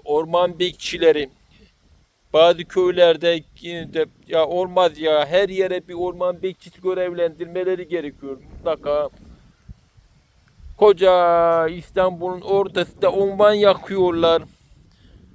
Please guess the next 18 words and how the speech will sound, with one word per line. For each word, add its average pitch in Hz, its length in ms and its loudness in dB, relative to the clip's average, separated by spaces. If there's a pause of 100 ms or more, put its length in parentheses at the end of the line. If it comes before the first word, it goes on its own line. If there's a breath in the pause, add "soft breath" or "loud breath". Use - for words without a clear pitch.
(500)
Yani 180 320 -2
kaç 202 300 0
milyon 196 340 -4
insan 185 520 -2
var, 165 160 2
onun 180 320 -6
olduğu 180 400 0
yerde 180 360 0
bir 170 60 -12
ormanı 180 480 2
yakıyorlar 165 480 2
ama 165 240 0
orada 170 400 0 (120)
ormancıları 180 800 2
koyabilirdiniz. 185 840 -6 (100)
Sürekli 190 600 -4
devriye 185 440 0
gezebilirlerdi. 156 1120 -2